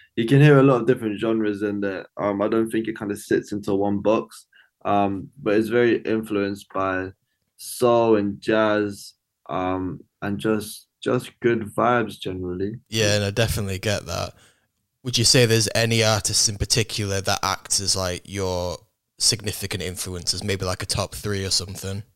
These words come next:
Speaker 1: Do you know what? I feel like this stuff always changes for me. Um, like, if I think of so-, the, some of the people I've been, like, that I've always listened to and I've loved from, like, the first time I've heard them is, like,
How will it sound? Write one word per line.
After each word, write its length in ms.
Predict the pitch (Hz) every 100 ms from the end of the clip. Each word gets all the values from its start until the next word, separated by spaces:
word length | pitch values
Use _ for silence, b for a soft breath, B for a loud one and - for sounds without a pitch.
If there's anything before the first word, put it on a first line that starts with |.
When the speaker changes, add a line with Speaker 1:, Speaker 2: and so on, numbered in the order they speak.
| _ _ -
Speaker 1:
Do 80 | 131
you 40 |
know 280 | 139 147 143
what? 240 | 135 123
I 40 | -
feel 120 | 147
like 180 | 139 117
this 160 | 135
stuff 180 | 139 143
always 500 | - 117 113 110 110
changes 540 | - 101 101 98 98 -
for 120 | 98
me. 300 | 98 98 101 _ -
Um, 360 | 107 107 104 - _ _ b b b _ -
like, 260 | 110 104
if 160 | 117 135
I 180 | 151 147
think 200 | 170 170
of 160 | 165 143 143
so-, 380 | - - 127 110
the, 420 | 120 117 113 113 110 _ _ _ -
some 320 | - 131 139
of 80 | 139
the 120 | 139
people 300 | 143 143 127
I've 220 | 110 113
been, 180 | 107 110
like, 360 | 104 101 67 - - _ _ _ 78
that 60 |
I've 220 | 80 110 110
always 420 | 117 117 117 113
listened 340 | 113 113 110 110
to 100 | 104
and 80 | 98
I've 160 | 98
loved 460 | 104 104 95 87 - -
from, 240 | - 104 101
like, 180 | 92 95
the 60 |
first 260 | 104 104 101
time 120 | 104
I've 140 | 101
heard 320 | - 101 98 -
them 340 | 87 90 92 _ b b b
is, 300 | - 98 95
like, 320 | 98 95 87